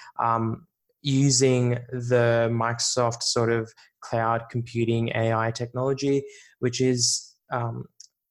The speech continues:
an interesting use of this technology. For those listening on video or watching on video, you can see that the Surface Buds themselves are actually bigger than any of, any other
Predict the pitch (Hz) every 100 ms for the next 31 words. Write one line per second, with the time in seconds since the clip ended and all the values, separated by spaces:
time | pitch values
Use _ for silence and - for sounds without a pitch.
0 | _ - 147 - 170 170 156 - 147 139
1 | 139 147 139 135 - 135 143 143 147 143
2 | 147 147 - - - 139 131 147 151 147
3 | 139 143 135 131 123 131 131 131 127 123
4 | 127 120 123 - 123 120 123 120 120 117
5 | 113 - 120 - 147 151 143 123 127 120
6 | 120 _ _ _ - 156 160 143 123 123
7 | 123 123 127 127 120 147 - 202 139 117
8 | 117 113 113 113 113 113 110 - - _
9 | - 123 123 120 117 120 117